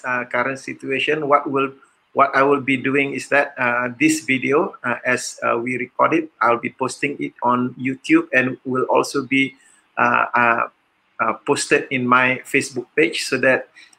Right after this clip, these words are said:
uh, if you want to share it, uh, by all means, I would like to, uh, encourage you to share it with others, because, uh, I believe that we all need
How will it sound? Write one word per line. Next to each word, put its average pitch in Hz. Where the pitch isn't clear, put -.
uh, 120
if -
you 147
want 165
to 170
share 156
it, 160
uh, 131
by 139
all 143
means, 147
I 131
would 135
like 131
to, 123
uh, 120
encourage 135
you 135
to -
share 135
it 135
with 131
others, 127
because, 131
uh, 117
I 117
believe 139
that 135
we 165
all 147
need 131